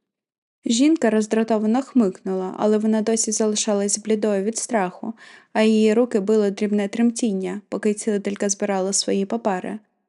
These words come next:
Коли двері за ними зачинилися, Мелфой обернувся і подивився на Герміону. Вона вже перестала плакати і намагалась розмірено дихати. Малфой тихо зітхнув і потягнув її зі столу, змусивши піднятися на ноги.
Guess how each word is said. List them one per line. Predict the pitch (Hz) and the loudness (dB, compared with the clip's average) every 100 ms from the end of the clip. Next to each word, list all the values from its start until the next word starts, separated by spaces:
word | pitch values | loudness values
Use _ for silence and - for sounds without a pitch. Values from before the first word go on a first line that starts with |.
| _ - | _ -4
Коли | 269 277 | 2 2
двері | 247 277 269 | 2 2 2
за | 233 233 | 0 2
ними | 233 226 | 2 2
зачинилися, | 226 226 - 240 294 262 214 214 | 2 -2 0 0 2 2 2 0
Мелфой | 208 214 233 226 | -2 -2 -2 -2
обернувся | 214 220 262 240 - | 0 0 0 0 -2
і | 208 | -2
подивився | 208 214 202 208 - 214 | -4 -4 -2 -2 -2 -2
на | 208 | -2
Герміону. | 202 196 220 233 190 190 202 - _ _ _ - | -2 0 0 0 -2 -6 -12 -16 _ _ _ 0
Вона | 220 | 2
вже | 220 233 | 2 0
перестала | 220 220 - 233 220 | 0 -2 0 0 2
плакати | 220 226 233 214 196 | 0 -2 -2 -4 -4
і | |
намагалась | 196 196 220 220 214 214 - | -2 -2 -2 0 -2 -2 -2
розмірено | 214 208 208 202 202 214 | -2 0 -2 0 0 2
дихати. | 233 202 190 190 202 - _ _ _ _ _ _ _ - | 0 0 -4 -10 -14 -16 _ _ _ _ _ _ _ -2
Малфой | 254 240 330 | 0 2 2
тихо | 311 262 262 | 2 2 2
зітхнув | 269 254 - 277 202 - - | 0 -4 -2 0 0 -4 -8
і | |
потягнув | 220 220 233 226 233 | -4 -2 0 2 0
її | 220 220 220 | 0 0 0
зі | 214 262 | 0 -2
столу, | - 220 202 196 | 0 0 0 -4
змусивши | - 214 - 214 - | -4 -6 -4 -8 -6
піднятися | 214 214 214 202 202 220 | -4 -2 -2 -2 -4 -2
на | 214 | 2
ноги. | 247 202 185 202 | 2 0 -2 -8